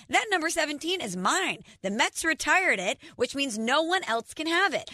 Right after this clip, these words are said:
So I don't really care what Shohei Ohtani wants if I'm Keith Hernandez. I earned that number being retired. You can find a new one, buddy.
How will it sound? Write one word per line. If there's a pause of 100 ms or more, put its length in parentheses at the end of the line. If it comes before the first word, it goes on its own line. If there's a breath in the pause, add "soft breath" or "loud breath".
(140 loud breath)
So
I
don't
really
care
what
Shohei
Ohtani
wants
if
I'm
Keith
Hernandez. (240 soft breath)
I (140)
earned
that
number
being
retired.
You
can
find
a
new
one,
buddy.